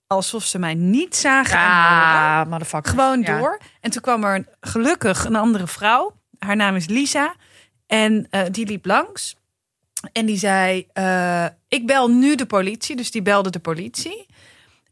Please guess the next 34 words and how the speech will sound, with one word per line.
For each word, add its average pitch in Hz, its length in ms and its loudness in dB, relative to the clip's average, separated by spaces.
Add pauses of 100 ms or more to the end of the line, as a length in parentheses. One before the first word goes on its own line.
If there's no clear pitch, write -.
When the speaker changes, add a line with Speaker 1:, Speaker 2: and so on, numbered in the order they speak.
(100)
Speaker 1:
En 220 160 0
toen 247 240 0
kon, 190 480 0 (300)
eh, 165 480 -2 (180)
ehm, 165 440 -6 (200)
die 185 220 -6
vrouw 233 680 0
die 208 280 -2
ik 208 120 -8
dus 202 180 -6
vast 269 320 -2
had, 170 300 -2
zo, 180 400 -2
die 226 140 0
belde 202 340 2
ook 202 200 -2
de 311 80 -12
politie. 311 640 -4 (520)
En 240 160 0
toen 240 160 -2
had 214 180 -2
ze, 196 120 -4
had 196 140 -4
de - 100 -14
politie 214 380 0
aan 185 80 4
de 170 60 0
telefoon. 185 580 -2 (880)
En 220 140 0
die 214 120 0
zei: 202 380 0 (920)
"Geef - 640 0
die 220 160 0
man 262 380 2